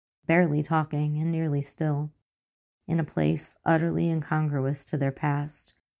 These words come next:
and yet still so perfectly them. He sees the difference in her now and simply cocks his head.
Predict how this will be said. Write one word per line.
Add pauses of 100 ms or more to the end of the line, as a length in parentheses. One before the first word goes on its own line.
(140)
and
yet
still
so
perfectly
them. (3000)
He
sees
the
difference
in
her
now (120)
and
simply
cocks
his
head.